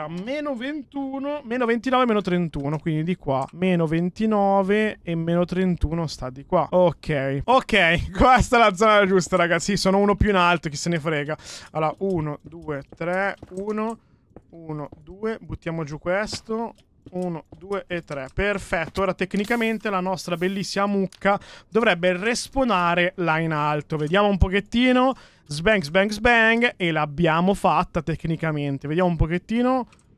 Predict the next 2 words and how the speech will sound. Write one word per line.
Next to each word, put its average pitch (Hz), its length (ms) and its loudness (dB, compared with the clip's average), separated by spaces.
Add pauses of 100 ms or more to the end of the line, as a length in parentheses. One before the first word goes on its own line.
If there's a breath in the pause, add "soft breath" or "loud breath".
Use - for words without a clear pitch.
Oh, 220 1000 2
yes. 151 1120 -6